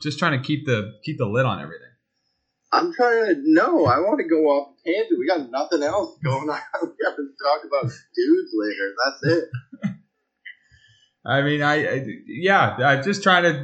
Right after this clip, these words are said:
Speaker 1: you know, I, I, you're right. You're right. I'm sorry. I'm sorry. Um,
Speaker 2: That's all right. I go
Speaker 1: uh,
Speaker 2: crazy sometimes.
Speaker 1: I, I was just getting, I was getting a little lost. I, it sounded like I was talking to Tucker. Honestly, that was a Tucker level rant.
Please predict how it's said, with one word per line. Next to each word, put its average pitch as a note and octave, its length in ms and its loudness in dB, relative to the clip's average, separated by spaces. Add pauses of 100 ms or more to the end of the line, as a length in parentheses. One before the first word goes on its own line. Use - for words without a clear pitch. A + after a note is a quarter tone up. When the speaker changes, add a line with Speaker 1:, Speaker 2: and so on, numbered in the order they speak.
Speaker 1:
you D#3+ 60 2
know, C#3 520 2
I, D3+ 280 -2
I, C3+ 180 -6
you're E3 160 2
right. - 180 0 (120)
You're A#2+ 140 -2
right. - 180 -10
I'm B2 80 -2
sorry. - 260 -4 (240)
I'm A#2 60 0
sorry. - 280 -4 (680)
Um, F#2+ 380 4
Speaker 2:
That's A2+ 200 2
all - 100 4
right. - 220 -2 (880)
I - 60 4
go F2+ 200 6
Speaker 1:
uh, - 20 2
Speaker 2:
crazy E2+ 420 2
sometimes. F2+ 580 -8 (140)
Speaker 1:
I, C3 180 4
I C#3+ 100 8
was C#3+ 120 4
just D#3 160 4
getting, D3 200 4
I C3 220 6
was C#3 100 4
getting D3 180 4
a C3+ 40 6
little A#2 220 6
lost. F#2+ 440 0
I, A2 60 -2
it A#2 80 4
sounded D3+ 300 2
like A#2+ 220 0
I A2+ 60 4
was G#2+ 160 -4
talking G#2+ 300 0
to F#2 80 -12
Tucker. - 340 -6 (180)
Honestly, F2 320 -8
that B2+ 80 2
was B2+ 100 4
a A2 80 0
Tucker G2+ 480 -2
level F#2+ 260 -8
rant. E2 240 -8